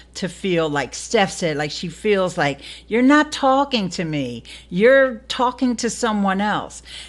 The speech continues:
And you don't want them to feel like I said earlier that I want to be with my friends. So I want us to all be in one place.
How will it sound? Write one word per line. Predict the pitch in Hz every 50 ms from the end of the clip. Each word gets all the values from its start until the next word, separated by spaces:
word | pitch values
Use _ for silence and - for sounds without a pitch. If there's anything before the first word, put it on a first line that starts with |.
| - -
And | 254 262
you | 277 320
don't | 311 311 302 269 208 233
want | 254 277 302 285 285 -
them | 220 196 180 170
to | 156 - 202 185
feel | - - 214 208 208 202 196 160
like | 180 196 208 214 214 - -
I | 214 226 240 240
said | 220 - - 175 160 143 - - - - - - - - - - - -
earlier | 202 196 190 175 170 170 156 151 151
that | 135 147 160 151 151 - - - - - - _ _ - - - - -
I | 277 302
want | 349 370 381
to | 381
be | 381 339 330
with | 311 330 294
my | 233 330 339 330
friends. | 320 - - - 320 339 349 320 240 175 170 156 147 - - - - - - - -
So | - - - 240 - -
I | 220
want | 214 - - 269 285 294 277
us | 269 254 -
to | - 254 - -
all | - 202 202 202 196
be | 170 156 - 190 185 180 180 180 180
in | - 196 185 180 180 175
one | 165 160 151 151 160 175 175
place. | 175 - - 240 254 269 294 247 196 165 151 - - - -